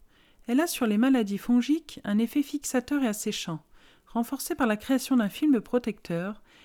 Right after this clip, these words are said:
qui empêche les spores de cryptogames de se disperser. Sur les ravageurs, l'argile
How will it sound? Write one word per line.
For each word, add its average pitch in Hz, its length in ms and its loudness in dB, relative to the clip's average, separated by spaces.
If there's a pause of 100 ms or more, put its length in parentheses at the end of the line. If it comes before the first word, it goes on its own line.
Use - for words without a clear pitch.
(160)
qui - 140 0
empêche 294 500 2
les 208 140 0
spores 262 460 0
de 196 100 -2
cryptogames 220 800 0
de 202 80 0
se - 160 -6
disperser. 185 720 -8 (640)
Sur - 140 -4
les 226 100 2
ravageurs, 214 600 0
l'argile 240 500 0